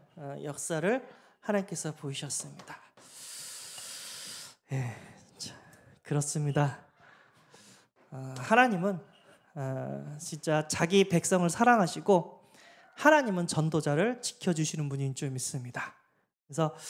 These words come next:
결론이 뭐냐? 하나님은 왜 아브라함을 지켜주시는가?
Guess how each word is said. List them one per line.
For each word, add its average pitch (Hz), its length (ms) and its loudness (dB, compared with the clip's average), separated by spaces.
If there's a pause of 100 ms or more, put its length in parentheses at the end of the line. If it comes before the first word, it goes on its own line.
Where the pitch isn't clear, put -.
(440)
결론이 254 380 12
뭐냐? 160 480 4 (420)
하나님은 196 800 2 (1300)
왜 196 680 2 (180)
아브라함을 156 760 0 (1500)
지켜주시는가? - 2500 -4